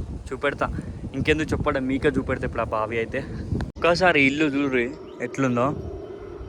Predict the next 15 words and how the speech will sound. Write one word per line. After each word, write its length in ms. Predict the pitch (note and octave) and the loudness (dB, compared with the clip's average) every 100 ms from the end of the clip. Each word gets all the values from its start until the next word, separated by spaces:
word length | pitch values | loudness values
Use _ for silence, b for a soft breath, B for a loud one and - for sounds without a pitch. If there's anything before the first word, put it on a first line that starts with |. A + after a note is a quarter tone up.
| - - A#2+ | -10 -8 -2
ఇలా 120 | A#2+ A#2+ | 0 4
పోదామంటేనే 500 | A#2+ A#2+ B2+ C3 C3+ B2 | 4 4 2 0 0 2
భయం 200 | A2+ A2+ | 0 0
అవుతుంది. 260 | A2 A#2 A2+ | -4 -6 -6
ఇగో 140 | A2 A2 G#2+ | -2 -2 -4
ఎట్లున్నాయి 420 | A2+ B2 B2 A2+ | -4 -4 -2 -4
మొత్తం 260 | G#2+ - A#2 A2+ | -8 -10 -8 -8
చెట్లు 400 | A#2+ - - A#2 A2+ G#2+ | -10 -10 -10 -8 -6 -6
అన్నీ 320 | G#2 A2 B2+ B2 | -8 -8 -4 -4
ఏమేమో 260 | A2+ A2+ B2+ B2 | -4 -6 -4 -6
ఉన్నాయి 220 | A2+ A#2 | -4 -4
ఇలానైతే. 420 | A2+ A2 G#2+ G#2+ A#2 - - - - - B B - - | -4 -4 -8 -8 -10 -10 -14 -16 -16 -14 B B -14 -2
గాయ్స్ 340 | A2+ A#2+ B2+ A#2 | 4 6 6 4
బావి 240 | A2 G#2+ B2 | 4 6 6
చూపెడుతున్నా, 420 | B2+ A#2 A#2+ C3 | 4 6 4 6